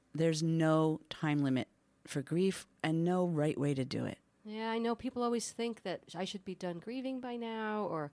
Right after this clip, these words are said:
Speaker 2: I should read books on how to grieve. And I'm always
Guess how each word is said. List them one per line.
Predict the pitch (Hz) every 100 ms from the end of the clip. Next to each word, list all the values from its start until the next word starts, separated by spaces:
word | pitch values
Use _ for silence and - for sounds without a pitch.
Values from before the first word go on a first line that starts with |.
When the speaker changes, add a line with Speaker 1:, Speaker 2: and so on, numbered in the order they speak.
| - _
Speaker 2:
I | - 170
should | - 180
read | 165 165
books | 156 226 -
on | 233 208
how | 175 196
to | 180
grieve. | - 190 196 190 -
And | 175 180
I'm | 196
always | 208 202 -